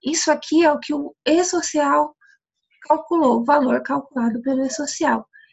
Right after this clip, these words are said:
E aqui é o valor que eu calculei na minha folha de pagamento.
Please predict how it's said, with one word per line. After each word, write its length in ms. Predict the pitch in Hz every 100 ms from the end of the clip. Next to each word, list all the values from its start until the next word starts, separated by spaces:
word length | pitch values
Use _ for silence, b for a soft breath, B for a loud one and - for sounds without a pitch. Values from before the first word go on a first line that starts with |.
| b -
E 140 | 320
aqui 500 | 311 311 302 339 - -
é 80 | 294
o 80 |
valor 400 | 285 294 302 302 302
que 300 | 294 285 302
eu 180 | 359
calculei 540 | 392 370 359 320 294 294
na 100 | 302
minha 200 | 294 294
folha 320 | - 277 277
de 100 | -
pagamento. 560 | 285 302 311 254 233